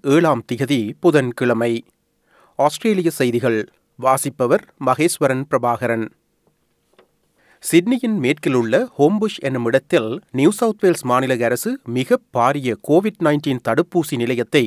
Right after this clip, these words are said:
அமைத்து வருவதாக நியூ சவுத் வேல்ஸ் பிரீமியர் கிளாடிஸ் பிரிஜெக்லியன் தெரிவித்துள்ளார்.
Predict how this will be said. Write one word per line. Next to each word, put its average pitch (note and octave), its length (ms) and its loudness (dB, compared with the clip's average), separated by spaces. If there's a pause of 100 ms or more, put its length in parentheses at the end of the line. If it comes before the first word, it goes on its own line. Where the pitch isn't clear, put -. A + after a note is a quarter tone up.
அமைத்து D3 460 0
வருவதாக A#2+ 520 0 (360)
நியூ C#3 200 4
சவுத் G3+ 340 -2
வேல்ஸ் D#3+ 260 0
பிரீமியர் C3 440 0
கிளாடிஸ் C#3+ 400 -4
பிரிஜெக்லியன் A#2+ 680 -6
தெரிவித்துள்ளார். A#2+ 760 0